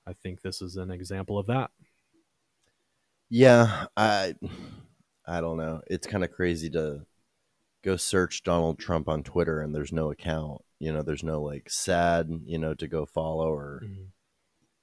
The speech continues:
Speaker 2: just look at on a daily basis or weekly basis, whatever your cadence is. But, uh, I think that, unfortunately, his speech was just so closely instigating,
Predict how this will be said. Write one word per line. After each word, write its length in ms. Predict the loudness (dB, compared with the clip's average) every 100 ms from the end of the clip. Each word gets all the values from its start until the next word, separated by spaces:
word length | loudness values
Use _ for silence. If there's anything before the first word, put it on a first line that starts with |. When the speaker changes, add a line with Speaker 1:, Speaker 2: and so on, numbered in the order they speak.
| -12
Speaker 2:
just 280 | -8 -8 -10 _ _
look 300 | -6 -4 -2
at 240 | -4 -4 -6 _ _ -6
on 140 | -4 -2
a 40 |
daily 320 | -4 -4 -4
basis 580 | -4 -6 -6 -10 -10 -10
or 300 | -12 -16 -18 _ _ _
weekly 340 | -8 -6 -4
basis, 420 | -4 -4 -4 -6 4
whatever 240 | 6 6
your 140 | 4 0
cadence 500 | 2 2 2 -2 0
is. 200 | -2 0
But, 240 | 0 -2 -2 _ _ _ _ _ 2
uh, 200 | 4 4
I 120 | 0
think 300 | 0 -2 2
that, 200 | 0 2 -2
unfortunately, 600 | -2 0 0 -2 -2 -2
his 220 | -2 -2
speech 420 | -4 -2 -4 -4
was 180 | -6 -6
just 300 | -6 -6 -4
so 140 | 0 0
closely 760 | 0 0 0 0 -4 -4 -4 -10 _ _ _ _ _ -2
instigating, 840 | 0 0 -2 0 0 0 -4 -8